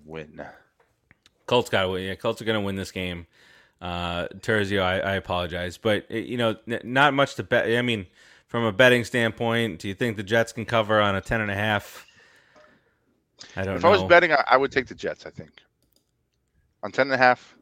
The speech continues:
Speaker 1: I would take the Jets.
Speaker 2: It, it, it,
Speaker 1: Disclaimer:
Speaker 2: it's, it's,
Speaker 1: I
Speaker 2: it's a
Speaker 1: have
Speaker 2: lot.
Speaker 1: nothing to do with any money you win or lose.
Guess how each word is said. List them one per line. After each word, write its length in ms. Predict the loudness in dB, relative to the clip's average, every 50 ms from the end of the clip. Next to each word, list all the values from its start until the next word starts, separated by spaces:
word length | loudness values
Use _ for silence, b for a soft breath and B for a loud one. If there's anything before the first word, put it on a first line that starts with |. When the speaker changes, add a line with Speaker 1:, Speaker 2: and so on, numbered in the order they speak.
| _ _ _ _ _ _ _ _ -6
Speaker 1:
I 60 | -6
would 100 | -6 -6
take 160 | -8 -10 -14
the 80 | -14 -16
Jets. 340 | -18 -16 -10 -8 -8 -8 -6
Speaker 2:
It, 280 | -4 -4 -6 -6 -4 -2
it, 20 |
it, 280 | 0 0 2 2 0 0 2
Speaker 1:
Disclaimer: 400 | 2 4 6 6 6 6 4 2
Speaker 2:
it's, 80 | 2 2
it's, 280 | 0 -2 -2 -2 -4 0 0
Speaker 1:
I 60 | 2
Speaker 2:
it's 100 | 2 4
a 40 | 4
Speaker 1:
have 40 |
Speaker 2:
lot. 100 | 4 8 8
Speaker 1:
nothing 280 | 8 8 6 2 -8
to 100 | -10 -10
do 240 | -8 -4 -4 -4 -2
with 160 | -4 -4 -4
any 140 | -4 -4 -4
money 240 | -2 -2 -2 -2 -2
you 100 | -4 -4
win 160 | -4 -4 -2
or 100 | -2 -2 -2
lose. 440 | -2 -4 -4 -6 -8 -10 -12 -18